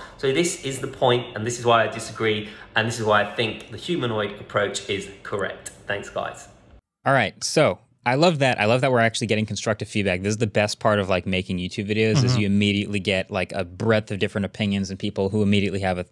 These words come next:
Speaker 2: thought and can give an opinion like that. Okay, so I wanted to, to talk about these points, for example, just real quick. Um, the, the humanoid f-,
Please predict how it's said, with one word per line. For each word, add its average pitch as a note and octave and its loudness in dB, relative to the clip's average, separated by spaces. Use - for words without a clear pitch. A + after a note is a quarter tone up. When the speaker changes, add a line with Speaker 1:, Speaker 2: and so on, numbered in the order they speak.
Speaker 2:
thought G#2 2
and F#2 -4
can G2 -4
give C#3+ 2
an A#2+ 4
opinion G#2+ -2
like F2+ -4
that. E2+ -6
Okay, C3 0
so - 0
I C#3+ 6
wanted A#3 6
to, D3 0
to - -16
talk D#3+ 2
about A2 2
these A#2 4
points, D3+ 0
for - 2
example, D#3 2
just - 0
real A#2+ 4
quick. C#3 0
Um, G#2 4
the, B2 4
the B2 2
humanoid F3+ 6
f-, - -12